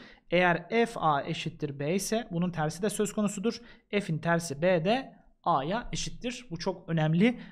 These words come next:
ve fonksiyonlarda çok sık kullandığımız özelliklerden bir tanesidir. Tamam canlarım.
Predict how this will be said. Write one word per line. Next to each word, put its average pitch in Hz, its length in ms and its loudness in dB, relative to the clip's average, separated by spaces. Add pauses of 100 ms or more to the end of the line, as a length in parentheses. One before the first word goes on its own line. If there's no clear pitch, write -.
ve 156 60 0
fonksiyonlarda 151 680 -8
çok - 240 -10
sık - 220 -14
kullandığımız 156 520 -4
özelliklerden 151 680 -4
bir 170 140 2
tanesidir. 123 520 -8 (300)
Tamam 262 280 2
canlarım. 147 320 -2